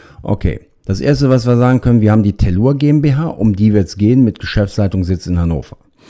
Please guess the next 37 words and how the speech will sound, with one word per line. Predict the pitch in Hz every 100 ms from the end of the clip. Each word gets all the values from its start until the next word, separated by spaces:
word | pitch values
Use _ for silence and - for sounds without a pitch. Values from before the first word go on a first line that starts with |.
| - - - -
Und | 92
deswegen | 117 110 139 131
haben | 123 123
wir | 110
eine | 113
unbeschränkte | - 151 151 - 135 135 135
Körperschaftssteuerpflicht. | - 139 139 110 90 85 82 - 76 67 - 73
Das | 95 107
ist | 117
ja | 117
immer | 117 123
als | 117
erstes | 98 113 110
zu | -
tippen. | 92 156 156 180 - - - - - -
Ähm, | 104 101 101 95
manchmal | - 85 120 135 123
haben | 117 120
sie | 104 107
auch | 92
Aufgaben, | 90 113 - 107 107
wo | 95
sie | 87 98
nicht | 123
das | 143
Schema | 123 135 135
haben, | 127 131 127
sondern | 110 107 104
so | 98 -
einen | 104 120 131
Fall, | - - 107 120
wo | 113
man | 110 107
auf | - 101
die | 104
Körperschaftssteuerpflicht | - 113 120 120 - 87 - 92 90 - 87 -
eingehen | 87 90 85 90 92